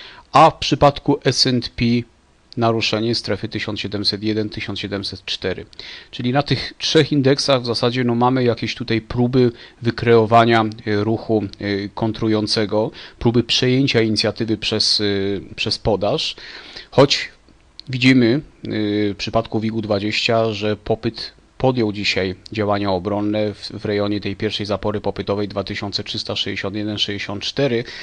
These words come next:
Strefa nie zadziałała jednak precyzyjnie, doszło do jej, y, tutaj, y, sporego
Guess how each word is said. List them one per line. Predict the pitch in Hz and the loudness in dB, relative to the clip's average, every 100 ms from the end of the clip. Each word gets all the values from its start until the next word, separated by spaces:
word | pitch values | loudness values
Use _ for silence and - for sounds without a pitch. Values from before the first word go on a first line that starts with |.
| - - | -14 -16
Strefa | - 123 120 | -6 -2 2
nie | 117 113 | 2 2
zadziałała | 113 120 131 123 | 2 6 6 8
jednak | 110 101 95 | 6 2 -2
precyzyjnie, | 107 - 101 104 117 113 | -4 -4 -2 -2 0 0
doszło | 104 - 104 | -2 -4 -4
do | 101 | -2
jej, | 104 104 - - 104 104 | -2 -2 -6 -12 -10 -10
y, | |
tutaj, | 107 101 104 98 95 101 101 | -8 -4 -4 -4 -6 -6 -6
y, | 90 | -4
sporego | 92 - 110 110 107 | -6 -2 0 0 0